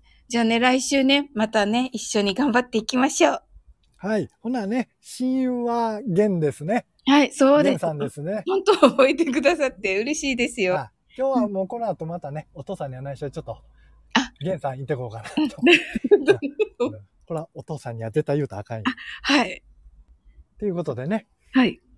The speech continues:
Speaker 2: ありがとうございました、先生。
Speaker 1: サオリン英会話です。お聞きいただき、本当にありがとうございます。今回は、おやつ珍味のユウの方の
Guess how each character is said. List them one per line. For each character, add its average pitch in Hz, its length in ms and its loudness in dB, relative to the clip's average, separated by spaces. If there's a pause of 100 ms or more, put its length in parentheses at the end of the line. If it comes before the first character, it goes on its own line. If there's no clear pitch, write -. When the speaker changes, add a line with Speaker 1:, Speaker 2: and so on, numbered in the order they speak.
(1000)
Speaker 2:
あ 120 60 -14
り 127 60 -10
が 135 100 -10
と 120 80 -12
う - 20 -10
ご 131 40 -10
ざ 160 80 -10
い 160 40 -10
ま 156 100 -12
し - 60 -20
た、 113 100 -10
先 104 180 -16
生。 - 120 -20 (1800)
Speaker 1:
サ 311 220 -4
オ 320 60 2
リ 320 100 -2
ン 330 100 -2
英 320 120 0
会 320 180 0
話 311 120 2
で 302 180 0
す。 - 320 -10 (1500)
お 254 60 -4
聞 - 220 -8
き 277 160 -4
い 254 40 -4
た 277 120 4
だ 277 120 2
き、 269 280 -2 (340)
本 302 220 2
当 311 240 2
に 311 240 -2 (240)
あ 294 80 0
り 302 100 0
が 320 140 6
と 302 160 2
う - 20 0
ご 277 120 0
ざ 285 140 2
い 285 60 2
ま 285 140 0
す。 - 260 -10 (760)
今 277 200 2
回 247 220 4
は、 233 200 0 (340)
お 208 100 2
や 254 120 2
つ - 180 -12
珍 269 260 -2
味 254 120 0
の 233 200 0 (120)
ユ 269 200 0
ウ 302 40 0
の 285 140 0
方 240 240 -2 (320)
の 247 200 0